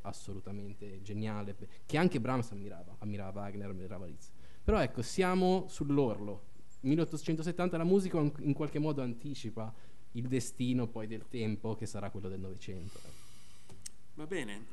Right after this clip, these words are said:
Speaker 2: eh, noi vi ringraziamo, applaudite, eh, giovane Tosi, grazie. Ci rivediamo, però c'è lo spazio pubblicità prima che ve ne andiate, quindi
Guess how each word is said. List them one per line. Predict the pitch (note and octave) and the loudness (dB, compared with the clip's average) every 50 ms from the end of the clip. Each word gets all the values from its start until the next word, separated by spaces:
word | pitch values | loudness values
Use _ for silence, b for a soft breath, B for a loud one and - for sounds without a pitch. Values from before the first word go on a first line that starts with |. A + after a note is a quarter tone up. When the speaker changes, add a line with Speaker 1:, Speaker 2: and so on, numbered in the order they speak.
| A#2+ | -6
Speaker 2:
eh, | B2+ B2 A#2 A2+ A2 A2 A2 A2 G#2+ G#2+ G#2+ G#2 G#2 A2 A#2 | -4 -4 -2 -2 -2 -2 -2 -2 -2 -2 -2 -4 -4 -4 -4
noi | C3+ D3 D3 B2 | -2 -2 -2 0
vi | G#2 A#2 | 0 0
ringraziamo, | A2+ A#2+ B2 C#3 C#3+ C#3 - - D3 D3 D#3 E3+ F3 F#3+ G3+ G3+ - - | 0 0 0 0 0 0 2 2 2 2 2 2 2 0 -2 -2 -4 -4
applaudite, | G#2 G#2+ - - A2+ A2 A2+ A#2 A#2 A#2 A#2 - A2 | -6 -6 -4 -4 -2 -2 0 0 0 -2 -2 -2 -4
eh, | G#2+ G#2 G2+ G2+ G2+ G2 G2 F#2+ F#2+ F#2+ F#2+ F#2+ F#2+ F#2+ G2 G2 | -2 -2 -2 -2 -2 -2 -2 -2 -2 -2 -2 -4 -4 -4 -4 -2
giovane | G2 A2 B2 B2 B2 C3 B2+ A#2+ A#2 | -2 0 0 2 2 2 0 0 0
Tosi, | C#3 D#3+ E3 F3+ F3+ E3+ G3 | 2 2 4 4 4 4 4
grazie. | F#3+ D#3+ B2+ B2+ D3 D3+ - - - G3+ G3+ F#3+ - - - - - - - - - - - - - - - - - - - - - - - - - - - - - - - - - - - - - - - - - - - - - - - - - - - - - - - - - - - - | 4 2 2 2 2 4 4 2 2 2 2 0 -2 -2 -4 -4 -4 -4 -4 -4 -4 -4 -4 -4 -4 -2 -2 -4 -4 -4 -4 -4 -4 -4 -4 -4 -4 -4 -2 -2 -2 -2 -2 -2 -2 -2 -4 -4 -4 -4 -2 -2 -2 -2 -2 -2 -2 -2 -4 -4 -4 -4 -4 -4 -4 -4 -4 -4 -4 -4 -2 2
Ci | - - - F3 F#3+ | 2 4 6 6 6
rivediamo, | F#3 F#3 F3 F3+ E3+ D3+ E3+ D#3+ D#3 C#3 B2+ A#2 G#2+ | 6 8 8 8 8 10 10 10 10 8 6 4 2
però | - - D#3+ F3+ F3 | 4 6 8 8 10
c'è | - - F3+ D#3+ D#3 | 10 10 12 12 12
lo | D3+ D3+ | 12 10
spazio | - - - F#3+ F#3+ - - F#3 | 10 10 10 10 10 10 8 8
pubblicità | C#3+ F3+ F#3 E3+ F3+ F3+ - - E3 D3+ - D#3 B2+ A2 G2+ | 8 8 8 8 8 8 8 8 6 6 6 6 6 6 6
prima | G2 A2+ A2+ A2 G#2+ | 4 2 2 2 2
che | G#2+ G#2+ | 2 2
ve | G2+ G#2 | 2 2
ne | G2+ | 2
andiate, | G2+ G2+ F#2 F#2 F2 E2 E2 D#2+ - F2+ | 2 2 2 2 2 0 0 -2 -4 -4
quindi | - B2+ B2 A2 F#2+ F2 E2 D#2+ D#2+ | 0 2 4 4 4 2 0 -2 -4